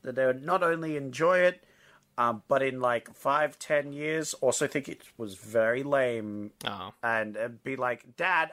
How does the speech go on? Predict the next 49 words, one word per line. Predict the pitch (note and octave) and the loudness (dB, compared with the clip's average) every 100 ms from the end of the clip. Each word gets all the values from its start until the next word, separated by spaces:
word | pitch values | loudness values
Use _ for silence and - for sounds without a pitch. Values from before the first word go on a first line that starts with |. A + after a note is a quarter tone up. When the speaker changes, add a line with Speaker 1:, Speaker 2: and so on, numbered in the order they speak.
| - | 0
Speaker 1:
I | F3 A3+ | 0 0
don't | B3 | -4
wanna | A3+ G#3 | -6 -6
watch | F3 F3+ G3+ G3 - | 0 2 2 0 -4
it | C#3+ | -2
anymore. | C3+ C3+ B2+ A#2+ A#2 | -2 -2 0 0 0
It's | - | 0
not | G3+ - - | -2 -2 -6
cool | - E3+ F3 E3+ | 0 4 4 4
anymore." | C#3 C3+ B2 A#2+ A2 | 4 2 -6 -8 -6
Speaker 2:
But | G#2+ - | -6 -2
you'd | E3+ G3 | -2 0
be | D3+ | 2
like, | B2+ A2 - - | 4 2 0 -4
"Oh, | A#2 B2 | 0 4
I | B2 B2 B2 C#3 | 4 2 0 -12
<laughs> | G#2+ | -10
love | B2+ A#2+ C3 B2 | -2 0 0 -2
this | C#3 | -4
story | - - C3 B2 B2 | -2 -2 2 2 2
so | - A#2+ | 2 2
much. | A#2+ F#2 - - | 0 -4 -6 -10
We're | |
gonna | A2+ A2 A2 | -8 -8 -6
keep | C#3 | -6
watching | E3 G3 F#3+ C3+ | -2 -2 -2 -2
it, | |
Speaker 1:
Yeah. | D#3+ B2 | 0 -2
Speaker 2:
child | - A#2 A2 A2 | -2 -2 -2 -4
of | G#2+ | -8
mine." | A#2+ A2 A2+ B2+ B2+ A#2+ | -6 -4 -2 -4 -8 -6
Speaker 1:
Yeah, | C#3 B2 G#2+ | -2 0 0
yeah, | A#2+ G2+ | -2 -4
yeah. | G2+ A#2+ - | -6 -10 -2
Speaker 2:
Uh, | A#2 A2+ A2+ | 0 2 0
yeah, | A3 F#4 | -2 -4
okay. | F#4 G#3+ C#4+ - | -4 -4 -6 -12
Yeah, | C#4+ D#4+ - - | -8 -8 -10 -14
that's | - | -10
good. | - F#3 G#3 | -2 -2 0
A | D#3 | -2
goodie | C3 C4 C4 | 2 2 2
for | - | 0
the | E3 | -2
first | - B2 A#2 C3+ | 2 2 2 0
one. | F3 A3 | 0 -2
What | C3 D3 | -2 0
about | E3+ D#3 D3+ - C3 | 2 2 0 -2 -8
z-, | A#2+ | -12